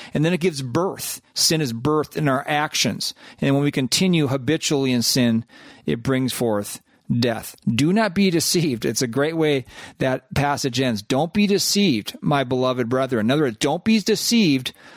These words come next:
by this sequence of what takes, starts in your mind and becomes an action, which becomes a habit, which becomes,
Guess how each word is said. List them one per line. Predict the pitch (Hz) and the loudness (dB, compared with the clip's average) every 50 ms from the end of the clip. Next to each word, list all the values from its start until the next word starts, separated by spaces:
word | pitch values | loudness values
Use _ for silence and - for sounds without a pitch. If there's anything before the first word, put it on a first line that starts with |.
| - - - - | -20 -12 -6 -2
by | 139 131 143 139 139 135 135 135 135 131 127 123 123 - _ _ _ _ _ - | 0 0 0 0 0 0 0 0 0 0 -2 -4 -6 -10 _ _ _ _ _ -4
this | 135 131 131 147 160 180 175 - - - - _ _ _ | -2 0 2 2 2 0 -2 -4 -4 -6 -8 _ _ _
sequence | - - - - - 190 202 - - - 139 127 123 117 - | 0 2 4 4 4 2 2 0 0 0 0 0 0 0 -2
of | 131 120 | -2 0
what | 123 131 143 - | 0 -2 -2 -2
takes, | - - 156 143 139 - | -2 -2 -2 0 0 -2
starts | - - 156 139 147 - - | 0 0 0 0 0 0 0
in | 143 135 | 0 2
your | 127 120 | 2 2
mind | 120 127 139 143 143 147 147 143 | 2 2 2 2 2 2 0 0
and | 131 117 | 0 -2
becomes | 120 113 - 127 123 120 | -2 0 0 0 2 2
an | 117 120 | 2 2
action, | 131 135 139 143 - - - 147 135 127 | 2 2 0 0 0 0 0 0 0 0
which | 117 - | 0 0
becomes | - 127 113 - 123 120 117 120 | -2 -4 -2 0 0 0 0 0
a | 113 | 0
habit, | 107 - 127 135 135 139 127 127 - | 0 0 0 0 0 0 -2 -2 -2
which | 139 131 - - | -2 -2 0 0
becomes, | 127 113 - - 123 123 113 113 113 - - | -2 -2 0 0 0 2 2 0 0 -2 -4